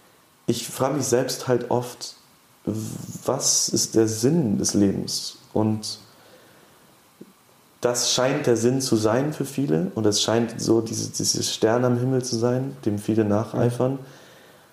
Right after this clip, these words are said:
Speaker 1: Aber irgendwann kam der Punkt, weil ich so nah an diesem Stern bin, dass ich gemerkt hab, vielleicht ist es das gar nicht, vielleicht ist es eine Illusion. Und da bin ich dann rein in Paris und hab dem Leben mal wirklich so, ich hab dem Leben meine Zeit gewidmet, auch einfach mal nur zu leben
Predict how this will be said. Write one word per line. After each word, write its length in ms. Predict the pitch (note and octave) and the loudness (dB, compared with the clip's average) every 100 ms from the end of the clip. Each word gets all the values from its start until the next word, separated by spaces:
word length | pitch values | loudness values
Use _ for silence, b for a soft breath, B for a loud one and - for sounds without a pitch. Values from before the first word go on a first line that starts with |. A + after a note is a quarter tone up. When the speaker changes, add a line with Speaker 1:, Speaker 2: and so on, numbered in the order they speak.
| - | -2
Speaker 1:
Aber 200 | A#2 B2 | 2 4
irgendwann 300 | B2+ C3+ B2+ | 4 2 2
kam 200 | C3 C#3 | 0 0
der 60 | B2+ | 0
Punkt, 340 | - C#3+ C#3+ | 0 0 2
weil 100 | B2 | 0
ich 80 | B2 | 2
so 160 | B2 | 2
nah 200 | C3+ B2 | 4 2
an 60 | C3 | 2
diesem 160 | B2 A#2+ | 0 -2
Stern 380 | - A2+ B2+ | 2 2 4
bin, 100 | B2+ | 2
dass 140 | B2 A#2+ | 2 0
ich 120 | - | -2
gemerkt 340 | A2+ A#2 B2 | 0 0 0
hab, 120 | B2 - | -2 0
vielleicht 400 | A2+ A#2+ - - | 2 2 -2 -4
ist 160 | - C#3 | -2 0
es 260 | D3 - - | -4 -8 -2
das 280 | G#2+ - - | -2 0 2
gar 220 | G2+ G2 | 2 2
nicht, 220 | G2 - | 0 0
vielleicht 200 | A2 A2 | -2 -2
ist 80 | - | 0
es 60 | |
eine 100 | A2+ | 2
Illusion. 480 | A2+ A2+ A#2+ A2+ G2 - B B B B B B B B B | 4 4 4 2 0 -8 B B B B B B B B B
Und 360 | A#2 A2 A2 A2+ | -2 0 -2 0
da 260 | A#2 B2+ | 2 2
bin 160 | A#2 A#2+ | 2 0
ich 140 | A#2 | 0
dann 180 | - A2 | 2 0
rein 500 | G#2 G#2+ A2+ G#2 G2+ | 2 2 2 2 0
in 180 | G2 G#2 | 0 -2
Paris 520 | G#2+ G2+ G#2+ G2+ - | -2 0 2 2 -2
und 160 | - G#2+ | -4 -2
hab 260 | A2 - - | -4 -4 0
dem 240 | G#2+ G#2 | 2 2
Leben 560 | G2+ A2+ A2 G2 F#2+ F#2+ | 4 4 4 0 -2 0
mal 180 | G2 G2 | 0 2
wirklich 360 | G#2+ - G2+ | -2 -4 -4
so, 300 | - G2+ G2+ B B B B B - - | 0 2 0 B B B B B -16 -6
ich 200 | A2 A#2+ | -2 -2
hab 160 | - | -2
dem 160 | A#2 A2 | 0 2
Leben 400 | A2+ B2+ A#2 G2+ | 4 4 4 4
meine 240 | G2+ G2 | 4 2
Zeit 300 | - G2 F#2+ | 0 0 0
gewidmet, 440 | - F#2+ F#2 F#2+ F#2+ | 0 -4 -2 -2 -4
auch 120 | G2 | -2
einfach 260 | G#2+ G#2+ G2+ | -2 -2 0
mal 200 | G2+ G2 | 2 2
nur 280 | G#2 A#2 A#2+ | 2 2 2
zu 160 | - | 0
leben 420 | G#2 G#2+ G2 G2 | 4 4 2 -4